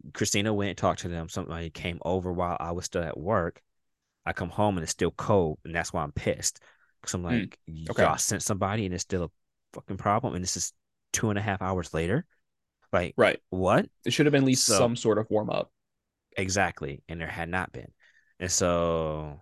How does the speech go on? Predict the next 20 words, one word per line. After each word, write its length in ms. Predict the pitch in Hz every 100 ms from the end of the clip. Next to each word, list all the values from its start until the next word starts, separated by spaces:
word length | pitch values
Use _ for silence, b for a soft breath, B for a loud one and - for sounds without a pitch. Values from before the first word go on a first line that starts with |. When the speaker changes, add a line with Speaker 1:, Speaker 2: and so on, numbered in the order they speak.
| _
Speaker 1:
they 140 | 87 87
told 300 | 92 87 85
her 160 | 85
to 60 | 82
turn 280 | - 104 101
on 180 | 101 98
the 80 | 92
fireplace, 840 | 95 87 87 80 90 87 85 85
to 80 | 78
turn 280 | - 87
on 140 | 90 90
the 80 | 87
fan, 500 | - 85 87 82 78
to 60 |
s-, 180 | 76 - -
spread 420 | - - 87 87
the 80 | 90
heat 360 | - 85 85 82
or 60 |
whatever. 760 | 82 80 78 78 76 78 76